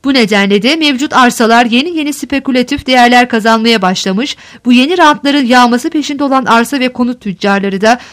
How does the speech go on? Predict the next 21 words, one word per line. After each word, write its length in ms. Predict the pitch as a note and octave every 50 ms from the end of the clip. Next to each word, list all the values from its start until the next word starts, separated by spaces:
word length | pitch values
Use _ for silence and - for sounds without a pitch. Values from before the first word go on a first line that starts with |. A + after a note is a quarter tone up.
| - - -
bu 100 | A#3 F3
arsalar 400 | A3+ A#3 A#3 - B3+ B3+ D4+ E4+
üzerindeki 520 | D#4+ - C#4+ C4+ C4+ B3+ C4 B3 - A3+
binaları 420 | A3+ A#3+ A#3+ A#3+ A#3 A#3 A#3 A#3 A#3+
yıkıp 420 | A3+ G#3 A3 G#3+ - C4+ B3 -
yıkıp 380 | G#3 G3 G3+ - A#3 - _ G#3+
daha 160 | A3 A#3+ A#3+
lüksünü, 540 | A3+ F#3+ F#3+ F3 - - G#3 F#3+ G#3+ A#3+ B3+ - - - - _ -
birkaç 400 | B3 A3+ A#3 - D#4 G4 - -
konut 280 | - D#4 D4+ D4+ -
daha 200 | C#4+ C#4 C4+ C4+
fazlasını 520 | C4+ C4+ A#3 A3 G#3 G#3 G3+ G3+ G#3+ G3+ G3
yaparak 460 | G3+ F#3+ F#3 G#3 G3 G3+ A#3 C4+ - - - - - - -
mevcut 400 | B3 C4 C4+ C4 - C#4 C4 -
konut 300 | - B3 B3 C4+ F#4 -
açığının 420 | A#3 C#4+ C#4 - C#4+ C4+ C4+ C#4
kapatılmasına 680 | B3 - A#3+ - A#3+ A#3 - A#3+ A3+ A3+ A3+ - A#3 A#3
yardımcı 540 | A3+ G#3+ G#3 G3+ G3 F#3+ G3+ G#3 G#3 G3+ F4
olmak 280 | F4 E4+ D#4 D#4 D4+ D4+
şöyle 380 | - - A#3 G3+ G3+ G3 G3
dursun, 380 | G3 G#3 G3 - - B3+ C4